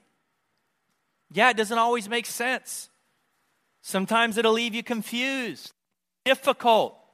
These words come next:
We dare not let go of either one. And I, and I pray as a church that we will always learn to manage this tension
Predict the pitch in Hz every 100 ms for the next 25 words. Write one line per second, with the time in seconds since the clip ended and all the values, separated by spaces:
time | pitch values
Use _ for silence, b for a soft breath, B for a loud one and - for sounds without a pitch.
0 | _ _ _ _ _ _ _ _ _ _
1 | _ _ _ _ _ _ 156 196 156 131
2 | 175 208 226 240 240 - 185 196 185 135
3 | 127 - 151 135 170 175 180 185 185 123
4 | 110 104 104 _ _ _ _ _ _ _
5 | - 123 139 127 135 185 123 156 185 180
6 | 220 220 - 220 160 156 196 - 208 156
7 | 147 151 190 175 165 185 202 202 175 185
8 | 139 139 151 156 135 151 - 175 170 -